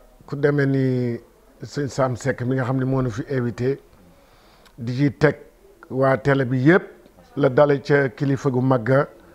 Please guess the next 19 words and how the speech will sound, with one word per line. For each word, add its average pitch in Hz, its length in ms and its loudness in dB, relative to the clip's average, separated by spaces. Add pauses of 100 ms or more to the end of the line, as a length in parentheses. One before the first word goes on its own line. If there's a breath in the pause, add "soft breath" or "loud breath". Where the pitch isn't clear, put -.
(520 loud breath)
ba 117 180 0
ci - 160 -4
suuf, - 460 -4 (320)
ñépp 143 380 2 (640)
ñu 135 140 0
ngi 139 80 2
leen 139 180 -2
di 131 80 -4
nuyu, 131 300 0
di 120 100 -4
leen 123 180 -2
ziyaar. 104 380 0 (680 loud breath)
Waaye 151 260 4
di 156 120 0
ci 185 120 0
teg 180 180 0
sama 170 160 4
waa 165 200 6
quartier 160 680 2